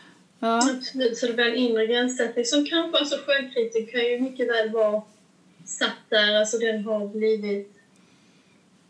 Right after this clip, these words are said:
Speaker 2: har hamnat på din axel på grund av yttre omständigheter som du har haft när du har växt upp ju, så den har ju liksom hamnat där av en orsak, och det är avsnitt två, vi pratar om det,
Speaker 1: Mm.
Speaker 2: självkritiken. Men
Speaker 1: Mm.
Speaker 2: det är också en jätteviktig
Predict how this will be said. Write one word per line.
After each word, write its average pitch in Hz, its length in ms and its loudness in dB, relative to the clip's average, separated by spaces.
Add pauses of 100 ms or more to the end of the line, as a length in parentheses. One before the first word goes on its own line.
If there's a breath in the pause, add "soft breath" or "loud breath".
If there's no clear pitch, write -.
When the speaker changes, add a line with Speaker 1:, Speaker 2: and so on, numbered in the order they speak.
Speaker 2:
har 214 200 -2
hamnat 220 400 -2
på 285 60 2
din 254 200 2
axel 208 500 -2
på 214 160 -4
grund 214 280 -2
av 202 360 -4
yttre - 280 -10
omständigheter 208 800 -4
som 214 160 -8
du 208 60 -6
har 269 240 -2
haft - 180 -12
när 214 100 -10
du 196 60 -8
har 190 80 -4
växt 190 280 -10
upp - 260 -18
ju, 190 160 -8
så 202 180 -14 (1700)
den 214 240 0
har 214 100 4
ju 214 180 2
liksom 208 320 -4
hamnat 202 400 -4
där 202 140 -6
av 202 100 -4
en 240 160 0
orsak, 214 340 -2
och 226 60 2
det 233 140 4
är 214 160 6
avsnitt 214 360 -6
två, - 440 -4
vi 226 120 4
pratar 214 400 -2
om 202 100 -8
det, - 320 -6
Speaker 1:
Mm. 220 220 -4
Speaker 2:
självkritiken. - 840 -8
Men - 100 -12
Speaker 1:
Mm. 240 120 0
Speaker 2:
det 285 60 6
är 320 100 4
också 294 200 -4
en 262 100 0
jätteviktig 226 840 0